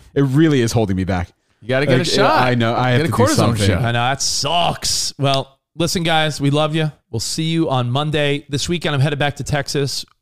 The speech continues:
Speaker 3: I'll be there a few weeks, and
Speaker 2: We're gonna
Speaker 3: then,
Speaker 2: find out about Rich's mom.
Speaker 3: uh, I'll give
Speaker 2: Next
Speaker 3: you guys, I'll
Speaker 2: week.
Speaker 3: give you guys an update on that next week. Um,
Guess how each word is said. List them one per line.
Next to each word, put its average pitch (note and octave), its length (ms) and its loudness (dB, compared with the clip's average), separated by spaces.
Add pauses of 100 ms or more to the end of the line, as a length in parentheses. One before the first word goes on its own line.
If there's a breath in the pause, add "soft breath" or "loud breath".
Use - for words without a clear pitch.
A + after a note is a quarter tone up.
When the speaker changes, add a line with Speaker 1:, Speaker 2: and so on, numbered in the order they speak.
Speaker 3:
I'll B2+ 80 -2
be C#3 120 0
there C#3+ 140 0
a B2+ 40 -2
few D3 240 -2
weeks, D3 400 -2
and C3+ 140 -2
Speaker 2:
We're C3 60 2
gonna C3 100 2
Speaker 3:
then, E3+ 80 -2
Speaker 2:
find D#3+ 160 0
out E3 120 2
about C#3 200 2
Rich's B2+ 260 -2
mom. C#3 420 0
Speaker 3:
uh, A#2+ 380 0 (560)
I'll C#3 120 -4
give C#3 60 -6
Speaker 2:
Next C#3+ 140 0
Speaker 3:
you D#3 60 2
guys, D#3 100 2
I'll E3 80 2
Speaker 2:
week. F3 80 0
Speaker 3:
give F#3 100 -2
you F3 60 -2
guys E3 140 0
an D3+ 60 0
update C3 260 -2
on A#2 120 0
that A2+ 140 -2
next A2+ 240 -6
week. B2 320 -2
Um, A2 560 0